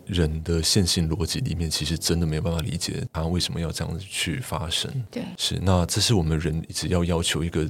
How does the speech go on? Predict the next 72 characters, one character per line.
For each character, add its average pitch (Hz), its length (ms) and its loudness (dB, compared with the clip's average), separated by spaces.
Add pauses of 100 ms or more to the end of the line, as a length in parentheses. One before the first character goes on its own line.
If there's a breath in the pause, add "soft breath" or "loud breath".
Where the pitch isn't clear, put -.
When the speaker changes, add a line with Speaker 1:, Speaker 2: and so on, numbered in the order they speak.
Speaker 1:
意 98 220 -2
涵 80 360 -4
或 98 120 0
一 - 20 2
个 95 100 2
解 - 280 0
释， - 400 2
或 98 100 4
者 85 100 0
是 85 280 4
一 85 60 0
个 82 200 0
线 87 300 6
性 85 180 4
的 78 80 2
逻 80 240 -2
辑。 - 340 -4 (200)
那 98 240 6
事 98 160 4
实 87 160 4
上， 87 200 4
它 82 400 -2
这 - 140 -2
个 95 100 0
整 82 220 0
个 82 80 0
事 - 180 2
件 87 140 2
为 87 80 4
什 73 100 -2
么 76 60 0
会 82 80 2
发 85 160 -2
生， 82 160 -2
其 - 140 0
实 - 100 0
是 - 240 0
一 82 60 0
个 85 120 0
网 - 300 0
状 85 220 0 (120)
呢？ 127 140 -2 (180)
它 87 280 2
的 82 240 2
时 - 200 2
间 87 240 4
序 85 420 0
也 76 200 -2
不 - 180 -2
一 87 60 -2
定 85 160 -2
是 - 100 0
线 - 300 0
性 - 300 -2
的， - 60 -8 (100)
在 120 180 4
很 80 320 0
多 92 260 2
的 85 160 0
层 78 300 -2
次 80 320 0
上 82 300 0
面， 82 160 -4
跟 87 140 -2
很 78 120 -2
多 87 160 0
面 82 160 2
向 80 160 0
上 80 160 -2
面， 82 100 0
其 - 200 -2
实 80 180 0